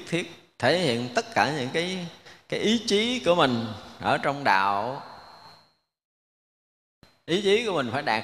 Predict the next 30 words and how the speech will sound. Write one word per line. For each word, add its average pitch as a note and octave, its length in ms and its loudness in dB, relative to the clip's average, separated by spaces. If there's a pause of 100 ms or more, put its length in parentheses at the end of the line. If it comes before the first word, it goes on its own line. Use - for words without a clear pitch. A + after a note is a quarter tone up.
đến F3+ 160 0
cái G3 100 -4
chỗ C#3 280 -2 (120)
tận C#3 520 0
cùng A2+ 400 -6
của A#2+ 200 -4
đạo A2 260 0
lý, D3+ 340 -4 (180)
gọi A2 140 -4
là G2+ 380 -4
nhất F#3+ 120 0 (240)
thức, G#3 200 -2 (320)
nhất D#3+ 180 -2 (320)
thiết - 540 -2
chí G3+ 440 -2
xứ. B3 540 -2 (1500)
Ý F3+ 120 -4
chí G#3+ 220 2
của G#3+ 120 -2
mình B2+ 300 -2 (360)
phát - 320 -2
tâm, D#3 380 2
phát A3 240 -2
nguyện B2+ 300 -6
đạt A2+ 240 4
đến F3+ 160 -4
cái G3+ 160 -4
chỗ C3+ 280 -2 (380)
tận C#3 580 0
cùng C3+ 400 0